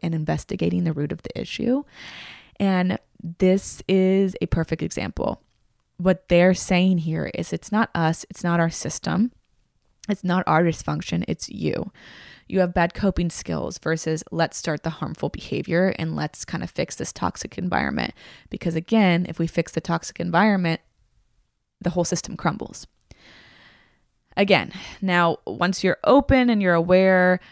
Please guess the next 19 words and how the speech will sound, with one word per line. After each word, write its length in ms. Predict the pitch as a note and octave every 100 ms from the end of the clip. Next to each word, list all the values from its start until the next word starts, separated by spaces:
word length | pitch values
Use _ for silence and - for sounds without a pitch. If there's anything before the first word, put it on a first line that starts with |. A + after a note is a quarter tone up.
| _
to 100 | -
what's 220 | E3 - -
happening, 580 | - F3 F3 D#3+ D#3+ -
it 80 | F3
can 120 | F3
be 120 | E3
so, 420 | - - E3+ E3
so, 420 | G3 - F3 E3+ B2
so, 420 | - D#3+ D3 -
so, 460 | - - - G1+ -
so 420 | - - A3 D4
hard 360 | G#3 E3+ E3 -
to 100 | F#3
continue 380 | - F3 F3+ E3
to 140 | -
watch 640 | E3 D#3+ D3+ D#3 - - - _ - - _ _ _ -
what's 220 | D#3+ -
going 260 | G#2 F2+
on. 200 | - -